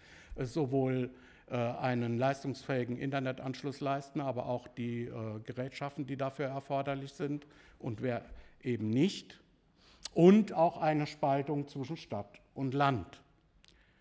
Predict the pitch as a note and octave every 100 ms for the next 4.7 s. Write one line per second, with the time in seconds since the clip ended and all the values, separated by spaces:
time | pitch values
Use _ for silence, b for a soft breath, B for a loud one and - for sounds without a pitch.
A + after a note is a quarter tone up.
0 | b b b b b _ C3 C3+ A#2+ -
1 | D3+ B2+ A#2 A2+ C3 C#3+ F3+ G3+ F#3 C#3
2 | C3 A#2 - C3 B2+ A#2 B2+ B2 A#2+ A2
3 | B2 G#2+ G#2 G2+ _ - B2+ E3 - -
4 | D#3+ D3+ D3+ C#3+ C#3+ C3 B2+